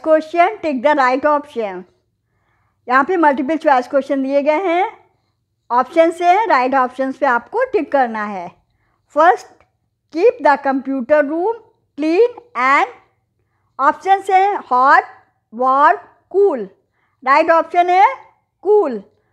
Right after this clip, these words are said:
कूल पे टिक कीजिए। सेकेंड, don't hit the key,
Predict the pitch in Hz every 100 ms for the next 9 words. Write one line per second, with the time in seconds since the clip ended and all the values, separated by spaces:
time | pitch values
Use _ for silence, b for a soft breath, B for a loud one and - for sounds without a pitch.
0 | _ _ 302 330 311 440 415 349 320 302
1 | 220 220 190 - _ _ _ _ 302 302
2 | 381 392 480 - _ _ _ _ _ 240
3 | 247 339 466 480 381 330 262 277 277 302
4 | 339